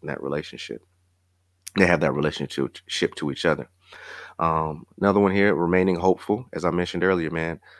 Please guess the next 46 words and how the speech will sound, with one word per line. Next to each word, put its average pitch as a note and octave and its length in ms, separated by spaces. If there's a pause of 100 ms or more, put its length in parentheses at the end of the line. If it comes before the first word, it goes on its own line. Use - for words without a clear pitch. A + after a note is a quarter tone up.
(140)
um, D#2 140
things D#2+ 220
that D2+ 100
I D2+ 40
say E2+ 160
to D#2+ 80
my D#2 140
friends D#2 380
while D2+ 120
they're D#2 120
going D2+ 220
through D2+ 200
it, G#1+ 60
it's - 180
always D2+ 240
positive. D#2+ 460
Hey, D#2+ 260 (480)
you D2 60
know, C#2+ 240
you D2 80
gotta D#2+ 200
remain D#2 280
hopeful. - 440 (160)
I - 60
know D2+ 180
it's, - 240 (360)
especially A#2+ 540
when, D#2+ 240 (120)
you D2+ 60
know, - 180
physical F2+ 560
illnesses, F2 760 (320)
you D#2+ 80
know, D#2 140
at C#2+ 60
the C#2+ 80
times E2 320
when D#2+ 60
you're D#2 140
not D#2 140
feeling E2+ 260
well E2 220
or C#2+ 120
when D2 140
the D2+ 100
di-, D#2 260